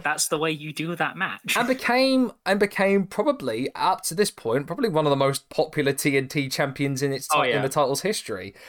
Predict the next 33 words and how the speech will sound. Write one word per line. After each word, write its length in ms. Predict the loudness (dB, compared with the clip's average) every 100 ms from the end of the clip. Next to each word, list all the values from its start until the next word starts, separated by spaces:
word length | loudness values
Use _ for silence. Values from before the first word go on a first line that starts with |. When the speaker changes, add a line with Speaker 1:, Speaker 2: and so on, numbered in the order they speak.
| -4
Speaker 2:
So 180 | 2 4
Speaker 1:
Oh, 20 |
Speaker 2:
much 180 | 4 2
Speaker 1:
yeah. 60 | 4
Speaker 2:
so 200 | 4 4
that 60 |
I 120 | 4 6
know 180 | 4
that 120 | 6 4
a 40 |
lot 180 | 4 2
of 100 | 0
people 340 | 0 2 2
in 80 | 2
the 80 | 0
comments 380 | 0 2 2 0
section 380 | 0 0 0 0
when 100 | 4
there's 180 | 2
a 60 | 2
T 180 | 0 0
N 80 | 0
T 160 | -2
segment 420 | 0 0 0 -2
still 200 | 2 4
like, 180 | 4 2
"Can 120 | 0
we 80 | 0
just 180 | 0 0
have 180 | 0 2
Miro 320 | 4 6 4
back, 340 | 4 0 -2
please?" 600 | 0 2 2 -2 -2 -4